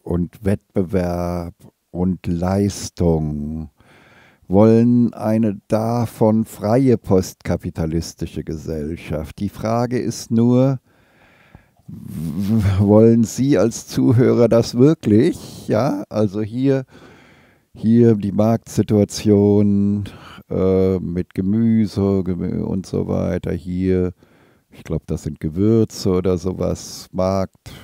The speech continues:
und so weiter. Äh, die Frage ist, äh, ist das generell schlecht? Äh, am deutlichsten wird das, wenn wir uns klar machen hier.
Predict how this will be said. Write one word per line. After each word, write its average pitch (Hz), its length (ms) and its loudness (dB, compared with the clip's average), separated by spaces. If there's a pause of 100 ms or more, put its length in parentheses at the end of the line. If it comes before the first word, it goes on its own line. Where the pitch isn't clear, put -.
und 87 260 -8
so 85 240 -6
weiter. 85 640 -4 (840)
Äh, 95 540 2 (420)
die 104 100 -6
Frage 104 460 -2
ist, - 560 -6 (100)
äh, 110 240 2
ist - 360 -4
das 113 260 -2
generell 123 600 2
schlecht? - 680 -4
Äh, 101 560 0 (160)
am 95 220 -8
deutlichsten 110 760 0
wird 113 220 0
das, 113 380 -4
wenn 101 200 -4
wir 104 140 0
uns 104 240 -6
klar 101 320 -4
machen 104 400 -6
hier. 113 360 -2